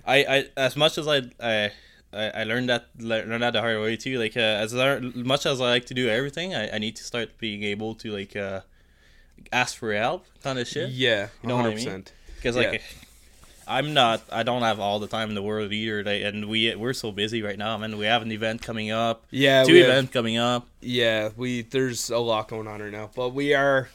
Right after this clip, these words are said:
Speaker 2: w-, there's huge plans for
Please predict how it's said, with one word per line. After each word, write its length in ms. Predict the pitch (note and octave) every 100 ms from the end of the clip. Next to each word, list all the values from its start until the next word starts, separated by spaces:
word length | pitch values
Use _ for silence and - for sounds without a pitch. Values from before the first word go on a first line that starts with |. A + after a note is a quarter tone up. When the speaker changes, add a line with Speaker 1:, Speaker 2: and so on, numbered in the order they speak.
| - - -
Speaker 2:
w-, 340 | A#2 A#2+ B2+ C3
there's 420 | C#3+ C3 - - -
huge 580 | D#3 E3+ E3 - - _
plans 520 | - C3+ C#3 D#3+ D#3+
for 520 | - D3 D3 D3 D3